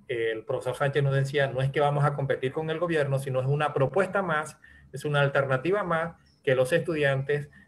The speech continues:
eh, van a tener, pero ahora desde la televisión. Bueno, ese proyecto se está cocinando, se está construyendo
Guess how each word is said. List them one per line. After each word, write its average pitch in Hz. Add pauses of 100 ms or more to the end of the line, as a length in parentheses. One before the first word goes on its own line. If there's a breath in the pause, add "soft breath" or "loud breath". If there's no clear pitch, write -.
eh, 107
van 131
a 139
tener, 123
pero 123
ahora 120
desde 139
la 120
televisión. 101 (400 soft breath)
Bueno, 139
ese 151
proyecto 143
se 139
está 117
cocinando, 160
se 135
está 117
construyendo 143